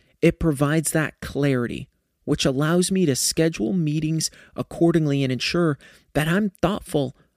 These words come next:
about my bandwidth. Second, it ensures that I'm focusing on the bigger picture. By laying out my most critical tasks in Asana, I can be thoughtful of their impact.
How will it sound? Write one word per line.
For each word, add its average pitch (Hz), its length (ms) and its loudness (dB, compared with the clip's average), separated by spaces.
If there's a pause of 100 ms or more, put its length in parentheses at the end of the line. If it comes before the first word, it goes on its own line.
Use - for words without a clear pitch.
about 147 300 2
my 143 140 0
bandwidth. 135 640 -2 (500)
Second, 156 580 -2 (500)
it 185 100 8
ensures 180 520 4
that 151 240 2
I'm 151 180 2
focusing 208 720 0
on 151 160 0
the 143 80 0
bigger 127 520 0 (280)
picture. - 520 -8 (420)
By 151 200 0
laying 180 440 2
out 185 200 2
my 151 180 2
most 131 360 0
critical - 360 -2
tasks - 600 -6 (340)
in 143 140 2
Asana, 143 560 -2 (420)
I - 80 2
can 170 180 2
be 156 140 0
thoughtful 160 640 0 (220)
of 131 140 0
their 143 220 2
impact. - 760 -6